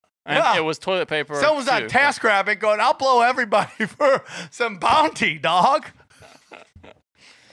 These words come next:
Speaker 1: It's bad, yeah.
Speaker 2: It's bad.
Speaker 1: Yeah, my girlfriend's mom was sending me out to get paper towels the other day, and I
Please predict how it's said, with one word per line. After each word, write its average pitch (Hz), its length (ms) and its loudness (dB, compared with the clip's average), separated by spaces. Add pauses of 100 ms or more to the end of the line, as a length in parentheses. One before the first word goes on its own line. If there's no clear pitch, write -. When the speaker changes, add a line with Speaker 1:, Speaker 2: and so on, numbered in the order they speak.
(220)
Speaker 1:
It's 131 120 -20
bad, 120 320 -6
yeah. 117 180 -12 (340)
Speaker 2:
It's - 220 -8
bad. 214 440 0 (120)
Speaker 1:
Yeah, 123 160 -6
my 127 200 -2
girlfriend's 135 420 -6
mom 135 260 -4
was 117 160 -12
sending 117 240 -14
me 113 80 -14
out 113 220 -8
to 123 80 -16
get 117 160 -12
paper 117 240 -12
towels 107 260 -14
the 113 100 -16
other 107 120 -16
day, 107 200 -18
and - 120 -20
I - 140 -20